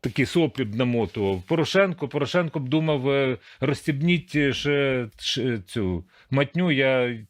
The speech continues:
зараз, е, приступлю до виконання, так би мовити, обов'язків Моніки Лівінській". Розумієш? Це все, е,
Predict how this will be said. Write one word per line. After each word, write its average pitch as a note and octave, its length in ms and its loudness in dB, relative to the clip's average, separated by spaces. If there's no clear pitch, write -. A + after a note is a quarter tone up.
зараз, A#2 540 -2
е, A2+ 180 0
приступлю C3 600 -4
до A#2 120 -2
виконання, A#2 500 -2
так G2 180 -4
би G#2+ 120 -2
мовити, G#2+ 360 -2
обов'язків G#2+ 540 -4
Моніки A2 420 -2
Лівінській". F#2+ 580 -6
Розумієш? C3+ 540 0
Це F3 140 0
все, D#3+ 320 0
е, C#3 180 0